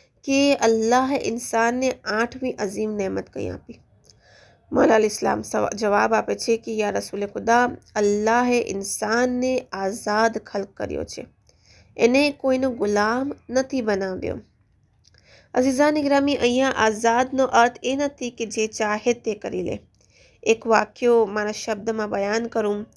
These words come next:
કે મૌલા અલ ઇસ્લામ પાસે એક શખ્સ આવે છે અને સવાલ કરે છે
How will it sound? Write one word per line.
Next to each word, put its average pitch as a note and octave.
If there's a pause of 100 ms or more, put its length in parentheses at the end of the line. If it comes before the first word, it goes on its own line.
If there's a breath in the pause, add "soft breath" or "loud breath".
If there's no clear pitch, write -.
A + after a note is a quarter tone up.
(360 soft breath)
કે B3+
મૌલા B3+
અલ A#3
ઇસ્લામ B3
પાસે B3
એક B3
શખ્સ -
આવે A#3
છે C4
અને A3+
સવાલ G#3
કરે G#3
છે -